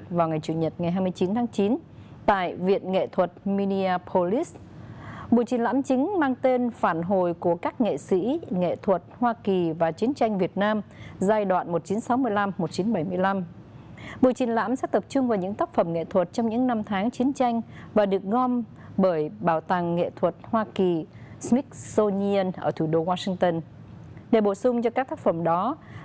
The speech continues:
Viện Nghệ thuật Minneapolis tổ chức một cuộc triển lãm nhỏ hơn với các nghệ sĩ gốc Đông Nam Á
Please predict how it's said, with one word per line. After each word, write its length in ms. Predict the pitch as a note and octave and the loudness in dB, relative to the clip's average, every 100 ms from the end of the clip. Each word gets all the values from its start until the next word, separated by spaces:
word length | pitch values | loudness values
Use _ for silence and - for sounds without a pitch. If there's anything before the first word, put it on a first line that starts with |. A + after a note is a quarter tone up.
| - | 0
Viện 180 | A#3+ A#3 | 2 2
Nghệ 100 | A#3 | 0
thuật 220 | A3+ A3 - - | 0 -2 -2 0
Minneapolis 800 | B3+ B3+ B3+ A#3+ - A#3+ E4+ - | 2 2 0 0 0 0 -2 0
tổ 120 | F3 | 0
chức 280 | E3 F4+ - | 0 -4 -2
một 100 | G3+ | -2
cuộc 160 | F#3+ E3+ | -2 -2
triển 180 | F3+ F3 | 0 0
lãm 220 | E3+ B3+ | 0 0
nhỏ 200 | G3 D3+ | 2 0
hơn 260 | F#3 A3 G#3 - - - | 2 2 0 -8 -20 -2
với 180 | - G3+ | 2 2
các 220 | A3+ E4+ | 2 0
nghệ 100 | G#3+ | 0
sĩ 280 | D#3 - E3+ | 0 0 0
gốc 160 | G#3 D#4 - | 2 0 0
Đông 300 | G3 G#3 G3 | 2 2 0
Nam 160 | G3+ | -2
Á 400 | F3+ E3 F3 A3+ | -2 -2 0 0